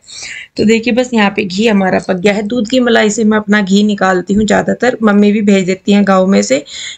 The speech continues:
पर ज़्यादातर मैं अपना खर्चा इसी ही घी से निकाल देती हूँ जो मलाई आती है, क्योंकि हम लोग मलाई नहीं खाते। तो खैर देखिए जी, यहाँ पे घी हो गया है गरम। अब मुझे बनाने हैं जमे और जमे बनाने के लिए मैं इस्तेमाल कर रही हूँ इंडस वैली का स्टॉक पॉट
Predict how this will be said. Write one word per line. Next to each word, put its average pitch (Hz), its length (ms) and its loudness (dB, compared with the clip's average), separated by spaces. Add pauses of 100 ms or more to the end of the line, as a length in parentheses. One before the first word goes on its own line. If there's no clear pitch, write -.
पर 254 100 2
ज़्यादातर 220 460 -2
मैं 254 140 2
अपना 208 280 0
खर्चा 214 380 -2 (100)
इसी 208 300 0
ही 240 180 4 (180)
घी 196 220 2
से 240 160 -2
निकाल 185 360 -2
देती - 340 -6
हूँ 190 240 -2
जो 170 160 2
मलाई 190 360 0
आती 190 260 -2
है, 226 60 2
क्योंकि 226 280 -2
हम 220 160 2
लोग 220 200 2
मलाई 196 340 2
नहीं 196 260 2
खाते। - 460 -6 (560)
तो 269 60 -2
खैर 277 200 0
देखिए 269 320 -4
जी, 269 80 -2
यहाँ 240 220 0
पे 254 60 0
घी 214 180 2
हो 214 160 4
गया 202 160 0
है 196 120 0
गरम। 208 380 0
अब 262 80 2
मुझे 247 260 2
बनाने 185 440 0
हैं 202 180 2
जमे 196 340 2
और 226 200 0
जमे 240 260 2
बनाने 196 340 2
के 190 140 -2
लिए 190 120 2
मैं 196 180 2
इस्तेमाल 185 420 0
कर 180 200 -2
रही 185 140 0
हूँ 247 220 2
इंडस 185 360 0
वैली 175 300 0
का 220 220 0
स्टॉक 180 440 0
पॉट 240 220 2